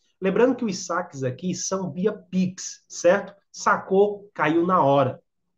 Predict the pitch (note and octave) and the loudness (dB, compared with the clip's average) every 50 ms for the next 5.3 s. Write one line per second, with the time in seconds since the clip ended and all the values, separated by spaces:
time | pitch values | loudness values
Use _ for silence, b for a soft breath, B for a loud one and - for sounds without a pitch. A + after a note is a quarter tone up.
0 | _ _ - D3 D#3+ F3+ F3+ G#3 F#3+ F3 F3+ E3+ D#3+ D#3 D3 C3 - D#3+ D3+ C#3+ | _ _ -10 -8 -8 -8 -4 -4 -4 -2 0 0 2 2 0 0 0 0 0 0
1 | D3 C#3 C#3 C#3 C#3+ B2+ - D3 C3+ - E3 D3 C3+ - - D3+ D3+ D3 - - | -2 -4 -4 -4 -4 -4 -6 -8 -4 0 0 0 0 0 0 0 0 0 -2 -2
2 | F#3 F3+ E3+ E3 - - B2+ - _ _ _ _ _ - D#3+ D#3+ E3+ E3+ - - | 0 0 0 0 -4 -8 -8 -8 _ _ _ _ _ 0 2 2 2 0 0 0
3 | E3 D#3+ D#3+ D#3+ D3+ D#3 C#3+ D3+ E3 E3+ D#3+ C#3 B2+ B2+ D3+ D#3 D#3 - E3 D#3 | 2 2 2 2 2 4 4 4 4 4 2 2 2 2 0 0 2 0 0 0
4 | D#3 D3 D3 D3 D3+ E3 E3 E3 C#3 A#2+ A#2+ - - - A3 G3 G3 - - G3+ | 2 0 0 -2 -2 -2 -2 -2 -2 -2 -4 -8 -4 -2 -2 -2 -2 -4 0 4
5 | G#3 G#3+ A3 A3 - | 4 4 4 2 -4